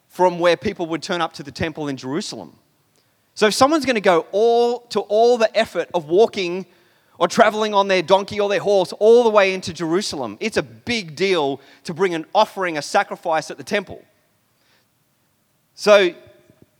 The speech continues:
if you do that, you're like, "Man, I, I, I really went out of my way to make this offering."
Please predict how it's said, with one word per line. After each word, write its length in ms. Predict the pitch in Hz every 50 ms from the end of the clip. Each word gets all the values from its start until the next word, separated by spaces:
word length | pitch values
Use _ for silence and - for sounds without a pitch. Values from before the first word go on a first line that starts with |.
| _ _ _ -
if 120 | 170 165
you 120 | 233 330
do 240 | 269 147 175 233 247
that, 320 | 185 180 156 156 - - 180
you're 340 | 220 254 220 196 220 247 233
like, 200 | 202 160 131 120
"Man, 240 | 123 170 214 165 143
I, 160 | 160 208 190
I, 260 | - 165 208 214 - - - -
I 120 | 170 214 254
really 300 | 233 220 240 226 202 180
went 200 | 160 175 156 - -
out 180 | 160 180 202
of 60 | 214 202
my 140 | 196 196
way 200 | 185 175 180 175
to 120 | 175 170 160
make 240 | 151 151 170 180 -
this 220 | 175 175 - - -
offering." 460 | 160 165 160 - 139 117 95 76 65